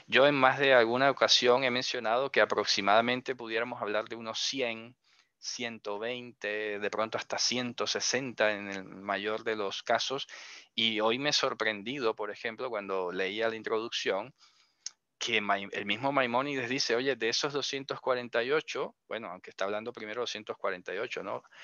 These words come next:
Habría que sumar ahora en esta segunda parte cuántos, eh, dice él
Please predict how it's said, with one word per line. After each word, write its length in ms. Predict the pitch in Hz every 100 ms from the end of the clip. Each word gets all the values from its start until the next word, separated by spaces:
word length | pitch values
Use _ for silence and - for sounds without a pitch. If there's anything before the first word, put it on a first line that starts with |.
| - -
Habría 240 | 101 104 107
que 100 | 123
sumar 400 | - 113 110 113 -
ahora 400 | 107 104 117 113
en 60 |
esta 240 | 104 107 117
segunda 340 | - 110 110
parte 400 | 110 107 - 127
cuántos, 800 | - 117 123 135 - 139 - - - - - -
eh, 380 | 101 95 95 87
dice 400 | 113 139 - 110
él 260 | 135 165